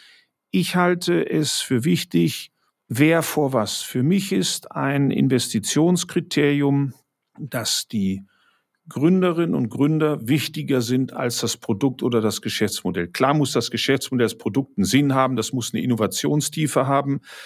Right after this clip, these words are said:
Aber ich stelle mir immer die Frage, ist diese Gründungstruppe aus dem richtigen Holz geschnitzt? Halten die durch, wenn es schwierig wird? Sind die selbstreflektierend?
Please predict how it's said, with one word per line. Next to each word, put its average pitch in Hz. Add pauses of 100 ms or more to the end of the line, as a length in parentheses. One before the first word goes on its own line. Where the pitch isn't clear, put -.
(400)
Aber -
ich -
stelle 185
mir 160 (140)
immer 156
die 147
Frage, 131 (120)
ist -
diese 165
Gründungstruppe 156
aus 135
dem 127
richtigen 123
Holz 123
geschnitzt? - (240)
Halten 156
die 143
durch, 139
wenn 139
es 123
schwierig 127
wird? 92
Sind 156
die 151
selbstreflektierend? 107